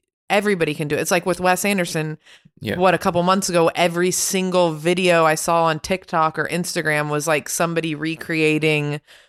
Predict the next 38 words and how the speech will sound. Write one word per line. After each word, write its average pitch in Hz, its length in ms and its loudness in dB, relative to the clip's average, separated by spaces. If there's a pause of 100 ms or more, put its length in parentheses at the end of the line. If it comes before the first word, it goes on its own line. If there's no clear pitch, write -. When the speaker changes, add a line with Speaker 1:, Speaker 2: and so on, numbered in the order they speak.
(180)
Speaker 1:
the 180 80 4
Wes 160 260 2
Anderson, 151 720 0
like, 135 360 -2 (440)
going 202 240 2
to 254 80 2
the 240 80 0
grocery 226 360 0
store 151 440 -2 (120)
as 214 160 0
a 247 60 2
Wes 254 260 0
Anderson 277 460 0
film 151 360 0
or 160 40 0
something. 185 160 -4
It's 170 80 -4
like 190 220 -2
anybody 220 800 0 (300)
in 180 120 0
a 180 60 4
lot 170 240 4
of 165 100 -2
ways 170 300 4
with 160 120 -10
filters 165 920 0
and 160 100 -6
all 156 220 0
of 156 80 -8
this 151 140 -2
stuff 160 360 0 (280)
can't 202 260 -2
do 170 160 2
it 135 100 2
maybe 147 280 -2
as 107 140 0
Speaker 2:
Yeah. 135 40 -8
Speaker 1:
masterfully, 151 1000 -2